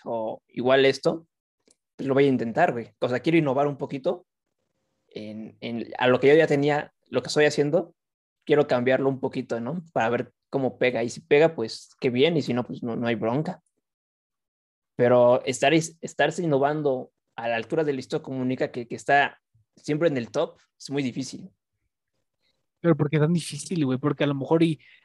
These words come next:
Speaker 2: le quieres seguir dando a los suscriptores que ya están ahí contigo lo mismo de siempre, pero, pues, si también lo mismo de siempre te tiene estancado, güey, y como
Speaker 1: Es
Speaker 2: que
Speaker 1: que
Speaker 2: la gente
Speaker 1: le da miedo,
Speaker 2: por lo
Speaker 1: tal, tal
Speaker 2: mismo
Speaker 1: vez,
Speaker 2: a lo mejor ya no
Speaker 1: sí,
Speaker 2: quiere verte,
Speaker 1: ajá.
Speaker 2: güey.
Speaker 1: Tal vez, ajá, exactamente, tal vez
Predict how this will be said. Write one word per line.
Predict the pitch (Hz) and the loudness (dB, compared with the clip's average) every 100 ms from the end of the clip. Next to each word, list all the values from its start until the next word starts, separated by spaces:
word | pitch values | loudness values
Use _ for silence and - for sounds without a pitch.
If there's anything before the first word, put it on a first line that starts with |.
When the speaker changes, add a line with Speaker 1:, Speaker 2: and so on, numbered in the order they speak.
| _ - | _ -10
Speaker 2:
le | 151 | -6
quieres | 160 170 | 0 0
seguir | 165 147 151 | 0 0 2
dando | 160 160 160 | 0 2 0
a | |
los | 147 | 0
suscriptores | - 143 143 123 139 147 - | -4 -10 -10 -8 -4 -6 -6
que | 139 | -4
ya | 135 | -4
están | 127 151 143 | -4 -4 -4
ahí | 139 | -4
contigo | 151 143 147 143 | -4 -4 -2 0
lo | 135 120 | 0 0
mismo | 131 139 151 | -4 -6 -4
de | 135 | -6
siempre, | 127 147 147 170 | -6 -6 -4 -4
pero, | - 135 | -4 -6
pues, | 127 131 - _ _ | -4 -8 -8 _ _
si | - 156 | -16 -4
también | 165 165 175 | -2 -2 0
lo | 180 | 0
mismo | 175 180 180 | 0 0 -2
de | |
siempre | 156 165 175 | -2 -4 -4
te | 143 | -4
tiene | 151 160 | -6 -6
estancado, | 156 147 131 120 143 147 151 | -6 -8 -10 -6 -4 -2 0
güey, | 147 151 | 2 0
y | 143 | -2
como | 135 135 | -6 -10
Speaker 1:
Es | |
Speaker 2:
que | - | -8
Speaker 1:
que | 120 | -8
Speaker 2:
la | |
gente | 139 151 | -8 0
Speaker 1:
le | 151 | 4
da | 147 | 4
miedo, | 156 180 170 | 4 4 4
Speaker 2:
por | |
lo | 151 | 4
Speaker 1:
tal, | 156 | 4
tal | |
Speaker 2:
mismo | 156 156 165 | 4 2 2
Speaker 1:
vez, | 160 - - _ _ _ - | 2 -4 -18 _ _ _ -10
Speaker 2:
a | 151 | -8
lo | |
mejor | 151 139 127 | -4 -2 0
ya | 160 | 0
no | 156 | -2
Speaker 1:
sí, | |
Speaker 2:
quiere | 151 151 151 | 0 2 2
verte, | 143 - | 0 -2
Speaker 1:
ajá. | 156 | -6
Speaker 2:
güey. | 151 208 - _ _ _ _ - _ - | -4 -6 -8 _ _ _ _ -20 _ 0
Speaker 1:
Tal | 170 | 2
vez, | 180 190 - | 2 -2 -4
ajá, | - 294 | 0 2
exactamente, | 196 180 175 180 180 | 2 0 -2 -4 -2
tal | 185 | -2
vez | 208 196 - | -2 -8 -14